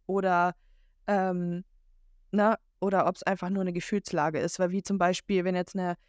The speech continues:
wenn du jetzt sagst: „Oh, das Wetter war heute voll schön“, und die Person sagt dann so:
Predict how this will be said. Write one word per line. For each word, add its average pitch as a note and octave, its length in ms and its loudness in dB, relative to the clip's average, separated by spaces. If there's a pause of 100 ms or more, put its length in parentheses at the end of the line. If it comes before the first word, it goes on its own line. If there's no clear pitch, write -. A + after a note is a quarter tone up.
(160)
wenn G3 120 0
du G3+ 80 0
jetzt F#3 160 0
sagst: G3+ 260 -6
„Oh, A#3+ 200 6
das - 180 -4
Wetter A3+ 280 0
war G3 160 2
heute G3 160 0
voll G3+ 180 0
schön“, A3+ 260 2
und G3 120 0
die F#3 80 -8
Person G3+ 340 -2
sagt F#3+ 200 -2
dann F#3+ 120 2
so: F#3 180 0